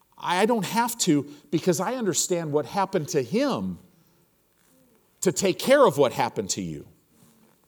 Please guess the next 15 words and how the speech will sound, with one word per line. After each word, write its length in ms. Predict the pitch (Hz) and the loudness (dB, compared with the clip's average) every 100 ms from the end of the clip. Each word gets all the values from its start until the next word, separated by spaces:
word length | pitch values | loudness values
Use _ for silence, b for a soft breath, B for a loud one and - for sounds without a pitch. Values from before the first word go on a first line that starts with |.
| _ _ - | _ _ -4
Does 120 | 143 | -2
that 120 | 170 175 | 0 -2
make 180 | 165 | -2
sense? 560 | - 165 202 269 - - - _ b b b b | -2 -4 -6 -8 -12 -12 -20 _ b b b b
And 120 | 151 | 0
I'm 120 | 190 269 | 0 0
telling 340 | 214 247 202 | -2 0 0
you, 120 | 180 | 0
when 260 | 165 120 113 | 0 -4 -2
God 300 | 175 214 214 | 0 0 0
heals, 600 | 196 240 247 240 - B B | -2 -2 -2 -2 -6 B B
there 200 | 151 185 | 2 2
is 280 | 151 180 147 | 6 4 4
no 180 | 143 151 | 0 0
scar. 600 | - - 143 117 67 | 2 2 0 -6 -12